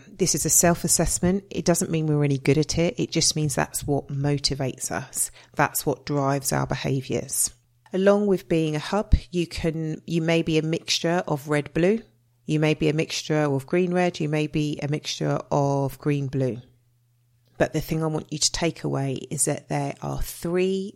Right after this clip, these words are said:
primary motives: people, performance,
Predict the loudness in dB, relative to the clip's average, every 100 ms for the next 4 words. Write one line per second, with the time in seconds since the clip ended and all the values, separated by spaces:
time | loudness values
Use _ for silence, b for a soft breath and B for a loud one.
0 | -6 -4 -2 -4 -2 -4 0 -2 -2 -4
1 | -4 -6 -4 0 0 0 b b b b
2 | b _ -12 -2 -2 0 0 0 -2 -10
3 | _ _ -2 -2 0 -2 -2 -2 -6 -6
4 | -8